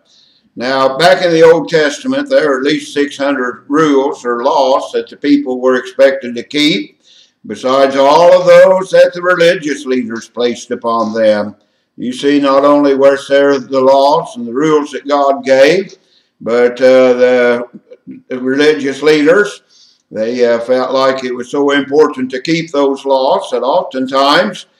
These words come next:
they enacted what they called fences, uh, laws or rules that would keep you a safe distance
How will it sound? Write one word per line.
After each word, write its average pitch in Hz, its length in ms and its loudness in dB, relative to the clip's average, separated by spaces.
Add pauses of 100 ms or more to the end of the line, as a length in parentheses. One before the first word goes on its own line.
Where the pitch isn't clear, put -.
(240)
they 135 260 0
enacted 139 540 -2
what 147 240 -4
they 147 100 -2
called 156 440 -2
fences, 113 840 -4 (440)
uh, 113 240 0
laws 139 540 2
or 127 220 -4
rules 151 560 0
that 127 240 -2
would 123 160 -8
keep 143 360 0
you 147 400 4
a 131 80 2
safe 147 520 -2
distance 143 800 -2